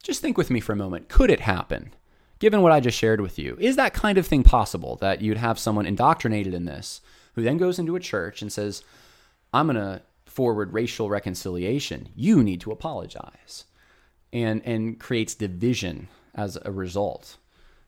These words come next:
Uh, that person is no longer at that that church. I don't even think that church exists, and this was recently. Um,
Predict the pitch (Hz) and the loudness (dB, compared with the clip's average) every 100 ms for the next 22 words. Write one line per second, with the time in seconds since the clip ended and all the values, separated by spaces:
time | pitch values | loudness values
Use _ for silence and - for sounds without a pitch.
0 | - 90 92 120 - 151 135 110 113 107 | -14 -10 -4 -4 0 0 0 -2 -2 -2
1 | 107 120 95 87 - 98 - 87 - _ | -2 -2 -4 -6 -8 -10 -6 -8 -10 _
2 | _ _ 90 - - 104 104 113 98 90 | _ _ -12 -8 -8 -4 -2 0 -2 -4
3 | 87 - - 98 - 87 87 101 - 90 | -6 -8 -8 -8 -8 -10 -6 -6 -6 -10
4 | 92 87 73 101 92 80 71 65 - - | -10 -10 -6 -4 -4 -6 -10 -14 -16 -20
5 | _ - _ _ _ _ _ - 107 101 | _ -20 _ _ _ _ _ -6 -4 -2
6 | 95 | -6